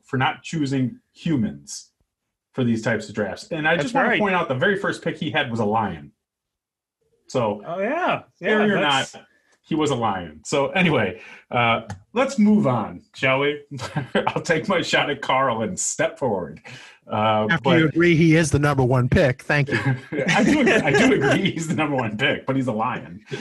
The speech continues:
Speaker 1: He's not a dude, he's a lion. Uh, all right. <laughs> All right, Carl, let's go ahead. You've got the next pick.
Speaker 3: I do.
Speaker 1: You do indeed.
Speaker 3: Oh,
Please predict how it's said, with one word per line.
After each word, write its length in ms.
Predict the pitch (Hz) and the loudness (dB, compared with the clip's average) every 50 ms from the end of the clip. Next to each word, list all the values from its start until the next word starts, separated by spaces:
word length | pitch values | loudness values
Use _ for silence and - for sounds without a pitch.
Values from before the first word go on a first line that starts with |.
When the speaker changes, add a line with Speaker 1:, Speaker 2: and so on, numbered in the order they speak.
| - - - - _ _ | -12 -14 -20 -20 _ _
Speaker 1:
He's 120 | - 156 - | -8 -2 0
not 160 | - - 160 | 2 2 2
a 60 | 156 | 2
dude, 340 | 123 127 175 175 170 180 214 | 2 2 2 4 4 4 4
he's 120 | 214 214 202 | 4 4 4
a 60 | 214 | 2
lion. 640 | 196 202 214 214 214 208 180 139 113 98 107 107 - 147 - - - - | 2 2 2 2 2 2 2 0 0 -2 -4 -4 -6 -6 -8 -10 -8 -4
Uh, 60 | 147 | -2
all 260 | 139 131 127 131 113 - 156 147 143 | 0 2 2 2 0 0 2 2 4
right. 400 | 131 117 120 - - - - 170 | 4 4 2 2 0 -2 -2 -4
<laughs> 0 | |
All 160 | - - - - | -4 -4 -2 -2
right, 460 | 175 - - - 185 - - - - | -2 0 0 0 0 0 0 -2 -2
Carl, 440 | - 160 131 - 151 156 135 127 - 220 208 - 214 190 156 - 202 151 147 - - 196 170 | -2 -2 -2 0 0 0 0 0 0 0 0 0 -4 -8 -8 -6 -6 -6 -6 -8 -10 -6 -2
let's 200 | 151 165 165 - | 0 0 0 0
go 140 | - 185 180 165 | 2 2 4 4
ahead. 260 | 156 160 160 147 127 | 4 4 2 2 2
You've 160 | 131 147 156 | 0 0 2
got 160 | - 170 - - | 2 0 -2 -2
the 80 | 156 | -2
next 260 | 143 135 127 123 - | 0 0 -2 -2 -4
pick. 360 | - - 123 104 - - - _ _ - 92 - _ _ _ _ _ _ _ _ _ _ _ _ _ - | -2 0 0 0 0 -4 -10 _ _ -4 -4 -4 _ _ _ _ _ _ _ _ _ _ _ _ _ -6
Speaker 3:
I 140 | 147 156 | -6 -4
do. 400 | 135 147 175 196 202 131 98 - _ _ _ _ _ _ _ _ | -2 0 0 0 0 -2 -4 -8 _ _ _ _ _ _ _ _
Speaker 1:
You 100 | - 110 | -4 -2
do 220 | 107 120 143 139 131 | 0 2 2 2 2
indeed. 480 | 110 101 110 143 160 - - - - _ _ _ _ _ _ _ _ - | 2 2 2 0 0 0 -4 -6 -12 _ _ _ _ _ _ _ _ -8
Speaker 3:
Oh, 300 | 127 127 113 95 101 104 | -6 -6 -6 -6 -10 -14